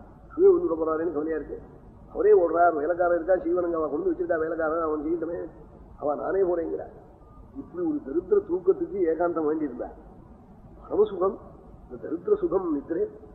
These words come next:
இதுக்கு ஏகாந்தம் தேவையா இருந்தா பரமசுகம் பிரம்ம தியானம், அதுக்கு ஏகாந்தம் வேண்டாமோ? அதனாலதான் நரசிம்ம தபோவனத்துக்கு கூடுறா, அங்க ஏகாந்தத்துக்கு. இல்லையா, வைரத்தை வென்றது இங்க அன்றான், பட்டாணி கடலை கடையிலையா வச்சுன்னு உட்காந்து அன்றான்.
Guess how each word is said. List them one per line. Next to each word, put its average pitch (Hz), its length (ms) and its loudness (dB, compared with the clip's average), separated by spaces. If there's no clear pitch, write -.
இதுக்கு 160 300 -4
ஏகாந்தம் 196 460 4
தேவையா 190 300 8
இருந்தா 196 240 4
பரமசுகம் 190 680 0
பிரம்ம 170 240 -6
தியானம், 156 380 -6
அதுக்கு 139 220 -10
ஏகாந்தம் 170 440 -2
வேண்டாமோ? 165 440 -2
அதனாலதான் 170 500 0
நரசிம்ம 165 300 -6
தபோவனத்துக்கு 147 500 -4
கூடுறா, 139 320 -6
அங்க 147 220 -8
ஏகாந்தத்துக்கு. 156 840 -6
இல்லையா, 262 260 -12
வைரத்தை 294 540 0
வென்றது 180 340 0
இங்க 185 200 4
அன்றான், 160 360 0
பட்டாணி 170 340 -2
கடலை 160 220 -2
கடையிலையா 156 320 0
வச்சுன்னு 151 300 -2
உட்காந்து 147 160 -2
அன்றான். 127 300 -8